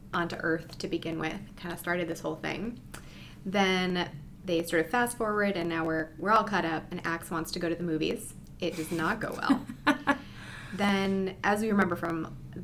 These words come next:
Speaker 1: book seven, which was two episodes ago, the team destroyed the local Kandrona ray generator thing. There's no evidence that it worked until now, but they see a controller outside that movie theater whose Yeerk is dying,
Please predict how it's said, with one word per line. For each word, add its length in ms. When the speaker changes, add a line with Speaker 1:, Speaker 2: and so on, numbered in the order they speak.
Speaker 1:
book 200
seven, 600
which 160
was 160
two 200
episodes 480
ago, 580
the 100
team 520
destroyed 640
the 100
local 680
Kandrona 640
ray 300
generator 680
thing. 540
There's 220
no 160
evidence 400
that 100
it 100
worked 280
until 180
now, 340
but 200
they 100
see 220
a 40
controller 680
outside 640
that 160
movie 260
theater 640
whose 280
Yeerk 360
is 120
dying, 500